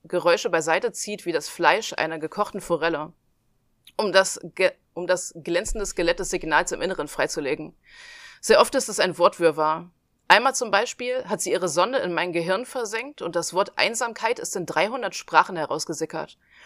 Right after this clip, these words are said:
Die Fi-, Spinne versteht nichts von dem Assassinen. Spider ist nur ein Reflex, eine Aufgabe, ein Werkzeugsatz. Er fasst das Gesamtbild nicht.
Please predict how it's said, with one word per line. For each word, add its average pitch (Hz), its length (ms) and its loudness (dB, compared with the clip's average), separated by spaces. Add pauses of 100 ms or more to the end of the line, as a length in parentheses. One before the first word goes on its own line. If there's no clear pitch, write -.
(240)
Die 180 80 -6
Fi-, 226 200 0 (100)
Spinne 240 360 0
versteht 196 420 -2
nichts - 440 -8
von 165 300 -4
dem 165 200 0
Assassinen. 170 680 -4 (380)
Spider 220 380 6
ist 190 180 -4
nur 208 100 -4
ein 170 120 -4
Reflex, 180 580 -4
eine 160 200 2
Aufgabe, 143 640 0 (140)
ein 165 220 -2
Werkzeugsatz. 151 800 0 (540)
Er 180 100 0
fasst 208 240 0
das 226 140 -2
Gesamtbild 170 540 0
nicht. - 360 -14